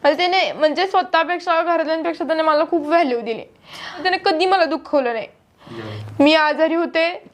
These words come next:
Speaker 1: तो ड्युटी प्लस मला बघायची. तिथले सगळे लोक म्हणले, "ती तुला खूप त्रास होतोय, थंडीचे दिवस आहेत." माझं ऑपरेशन झालेलं, अ, तिसऱ्या महिन्यात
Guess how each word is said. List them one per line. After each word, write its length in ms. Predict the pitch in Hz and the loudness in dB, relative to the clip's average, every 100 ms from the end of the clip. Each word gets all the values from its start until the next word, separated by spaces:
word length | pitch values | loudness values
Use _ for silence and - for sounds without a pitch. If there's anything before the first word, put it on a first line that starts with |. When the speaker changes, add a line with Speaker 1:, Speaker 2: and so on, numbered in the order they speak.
| - | 0
Speaker 1:
तो 160 | 349 | 0
ड्युटी 420 | 359 349 349 339 370 | 2 2 0 0 -2
प्लस 300 | 359 381 415 | 0 0 2
मला 240 | 359 320 | 2 2
बघायची. 360 | 302 285 269 262 | 2 0 -2 -8
तिथले 300 | 269 285 311 | -8 -6 -2
सगळे 300 | 330 254 302 | -2 0 2
लोक 220 | 320 320 | 2 -2
म्हणले, 300 | 320 294 262 | -4 -2 -2
"ती 140 | 302 | -2
तुला 300 | 294 285 285 277 | 0 2 2 2
खूप 240 | 320 - | -4 0
त्रास 200 | 302 294 | 2 2
होतोय, 320 | 294 294 285 294 311 | 0 0 0 0 -2
थंडीचे 400 | 320 277 269 302 | -2 0 0 2
दिवस 320 | 294 285 302 | 2 2 2
आहेत." 140 | 302 302 - - - - - 285 | 2 0 -18 -20 -20 -20 -2 2
माझं 180 | 285 | 4
ऑपरेशन 480 | 285 294 277 285 302 | 4 2 -4 -4 -2
झालेलं, 420 | 294 269 277 294 330 - _ _ - | 0 0 2 0 -2 -10 _ _ -4
अ, 120 | 262 254 | 0 0
तिसऱ्या 260 | 294 294 262 | 0 2 2
महिन्यात 320 | 294 262 269 | 2 0 0